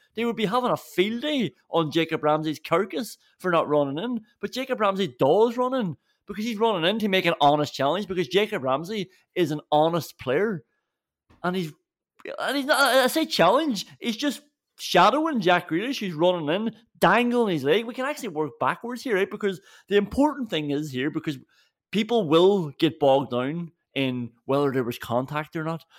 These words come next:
whether it was a foul or not. Do you see whether you think that was a foul or not? Jack Grealish dived. Whether, whether Jacob Ramsey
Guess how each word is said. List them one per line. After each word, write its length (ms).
whether 280
it 60
was 120
a 60
foul 220
or 120
not. 200
Do 80
you 60
see 180
whether 220
you 160
think 280
that 160
was 120
a 40
foul 320
or 80
not? 260
Jack 280
Grealish 400
dived. 600
Whether, 400
whether 280
Jacob 300
Ramsey 340